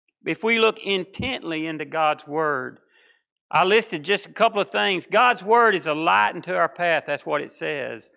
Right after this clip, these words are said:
In other words, if we're just, we're in darkness, we don't know which way to go, we don't know what the next step needs to be, we don't, we're,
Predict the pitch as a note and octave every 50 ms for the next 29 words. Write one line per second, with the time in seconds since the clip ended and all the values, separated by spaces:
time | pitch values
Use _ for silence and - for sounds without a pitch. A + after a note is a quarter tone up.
0 | _ _ _ _ _ - D3+ D3+ F#3+ A3+ A3+ G#3+ G#3+ G#3+ G#3+ G3+ E3 E3+ D#3 -
1 | G#3 A3 A3+ A3 - A3 G3+ - - - - - - _ _ - G3 A3+ A#3+ A3
2 | G3 E3 F3+ G#3+ B3 B3 A#3 G#3+ G#3 D#3+ F3+ A3 A#3 A3+ G#3+ G#3 G#3 G3+ G#3+ A3
3 | G#3+ - G#3 A3 G#3+ G#3 G3 F3+ A3+ A#3 A#3 G#3+ G#3+ A3 A#3 A3+ G3+ G3+ G3+ G#3+
4 | G#3 G3+ G3+ F#3+ F3 G3 G3+ F#3 - - - A3 A3 G#3 F#3 G#3 G#3 - - G3+
5 | E3+ F3 G#3 A3 A3 G#3 G#3 G#3+ A3 A3 G3 - - - - - _ - F3+ G#3+
6 | G#3+ F#3+